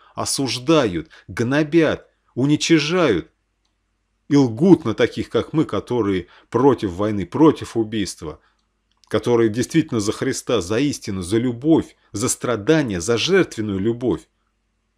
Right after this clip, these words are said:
Что действительно, если уж там какое нато, и когда-нибудь появится в Украине, и Украина вместе с нато когда-нибудь на нас,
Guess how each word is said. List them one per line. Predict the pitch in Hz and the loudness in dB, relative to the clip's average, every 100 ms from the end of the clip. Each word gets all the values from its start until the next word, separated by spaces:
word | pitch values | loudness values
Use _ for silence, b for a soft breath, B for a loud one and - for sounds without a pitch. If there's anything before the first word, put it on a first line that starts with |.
| _ _ _ _ - | _ _ _ _ -8
Что | 131 | -4
действительно, | 104 120 - 170 160 117 | -4 -4 0 0 0 -2
если | 92 113 151 - | -2 4 4 4
уж | 120 | -6
там | - 143 | 0 -2
какое | - 113 147 117 | 0 0 2 2
нато, | 98 123 113 90 - B B | 2 -2 -2 -6 -8 B B
и | 127 | -2
когда-нибудь | 143 123 127 143 127 131 | 0 2 2 0 -2 -6
появится | - 131 127 117 - 117 | -2 0 0 -2 -4 -4
в | |
Украине, | 113 117 110 107 107 82 80 B | -2 0 0 0 -2 -6 -10 B
и | 127 | 0
Украина | 151 151 160 165 | 2 6 6 6
вместе | 139 156 151 156 | 2 -2 -2 -4
с | - | -4
нато | 135 151 131 | -2 -2 -2
когда-нибудь | 131 117 127 135 113 120 | -4 -2 -2 -4 -4 -6
на | - 104 | -6 -6
нас, | 135 123 | -4 -6